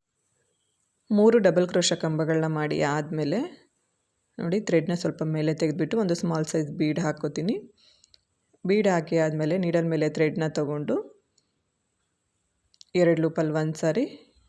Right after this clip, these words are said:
ಎರಡು ಲೂಪಲ್ಲಿ ಒಂದು ಸಾರಿ ಥ್ರೆಡ್ನ ಆಚೆ ತಗೊಂಡು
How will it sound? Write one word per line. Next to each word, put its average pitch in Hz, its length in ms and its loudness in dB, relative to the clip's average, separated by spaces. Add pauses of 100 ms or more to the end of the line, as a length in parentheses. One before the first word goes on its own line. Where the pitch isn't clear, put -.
(220)
ಎರಡು 160 240 0
ಲೂಪಲ್ಲಿ 180 320 -4
ಒಂದು 147 240 -2
ಸಾರಿ 147 240 -2
ಥ್ರೆಡ್ನ 156 580 -4
ಆಚೆ 151 240 -2
ತಗೊಂಡು 160 720 -6